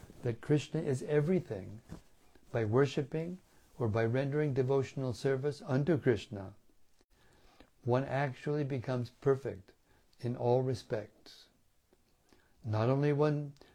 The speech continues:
not only must one come to the conclusion that Krishna is everything, but he must remain fixed in this realization. This is the highest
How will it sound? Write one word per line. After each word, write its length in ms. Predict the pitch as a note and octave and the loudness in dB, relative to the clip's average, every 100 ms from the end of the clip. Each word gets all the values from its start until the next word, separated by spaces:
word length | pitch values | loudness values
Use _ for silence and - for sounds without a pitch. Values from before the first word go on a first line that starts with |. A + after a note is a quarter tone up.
| _ - | _ -4
not 240 | A#2 C3 | 0 2
only 220 | D3 D3+ | 4 4
must 300 | C#3+ D3 C#3+ | 4 2 0
one 220 | C#3+ C3+ | -2 -2
come 300 | C3 D3 D3 | -2 -2 0
to 80 | C#3+ | 0
the 160 | C3+ B2+ | -2 -2
conclusion 880 | C3 A#2+ - D3+ F3 C#3 G#2+ F#2+ G2 _ - - - | -2 -4 0 2 2 0 -6 -8 -14 _ -20 -18 -8
that 160 | A2+ | -8
Krishna 380 | - C#3+ B2 C#3+ | 0 0 0 -6
is 220 | C#3+ B2 A3 | -4 -6 0
everything, 600 | C3+ C#3 D#3+ B2 G#2 G2 - _ _ _ _ - - | 0 2 -2 -2 -8 -8 -20 _ _ _ _ -20 -12
but 140 | - A#2+ | -4 -2
he 100 | A#2+ | 0
must 280 | B2+ B2+ B2 | 0 0 0
remain 380 | B2+ C3 C3 B2 - | -2 0 0 -2 -2
fixed 460 | F3 F3 - - - _ _ - | -2 -2 -12 -20 -20 _ _ -8
in 140 | A#2 | -4
this 240 | A2+ G#2+ - | -2 -4 -2
realization. 760 | A#2 A2+ G2+ A#2+ B2+ A#2 - - _ _ _ _ _ _ _ _ _ _ _ _ _ _ - | -2 -2 0 2 2 0 -6 -20 _ _ _ _ _ _ _ _ _ _ _ _ _ _ -4
This 240 | A#2+ C3+ | -2 0
is 120 | C#3+ | -2
the 140 | B2 C3 | -2 -4
highest 600 | G#2+ B2+ C3+ D3+ D3 | -2 -4 -2 -6 -8